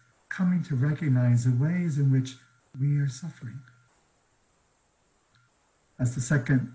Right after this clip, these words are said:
noble truth points out, we suffer because we're caught in a grip or in the chains of some kind of self-oriented, you could say, compulsion, some kind of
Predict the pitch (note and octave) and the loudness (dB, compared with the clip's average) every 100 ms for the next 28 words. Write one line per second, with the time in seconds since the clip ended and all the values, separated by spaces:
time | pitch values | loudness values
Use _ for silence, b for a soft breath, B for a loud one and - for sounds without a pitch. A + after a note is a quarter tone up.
0 | - B2 A#2+ A#2+ - C3+ - C3 A#2+ B2+ | 0 2 4 0 0 -2 0 2 2 2
1 | A#2+ C#3+ D3+ D3+ - G3 D3+ B2 B2+ C#3 | -2 0 0 0 0 -2 -2 -4 0 2
2 | B2 C3 - F3 F3 D#3 C3+ A#2 E3+ F#3+ | 2 -2 -4 -2 2 4 2 2 0 0
3 | - - _ _ _ _ _ _ _ _ | -4 -18 _ _ _ _ _ _ _ _
4 | C#3+ C#3 C3+ B2 E3+ E3 C#3 B2 - F3+ | 2 4 4 2 4 4 4 2 2 2
5 | F#3 F3 D#3 C#3+ A#2+ B B B - E3+ | 2 2 4 4 0 B B B 0 2
6 | D#3 - - C#3+ C#3 C3 C3+ B2+ A#2 - | 0 -2 0 4 4 4 2 2 0 -4
7 | _ _ _ _ _ _ - A#2 B2+ A#2+ | _ _ _ _ _ _ -20 -14 -10 -8
8 | A2 - C3 - D3+ C3 - G#2+ - - | -6 0 0 0 -4 -4 -6 -10 -12 -20
9 | _ _ _ _ _ _ - E3+ D#3 C#3 | _ _ _ _ _ _ -4 2 2 2
10 | D#3 C#3 A#2+ | 4 4 2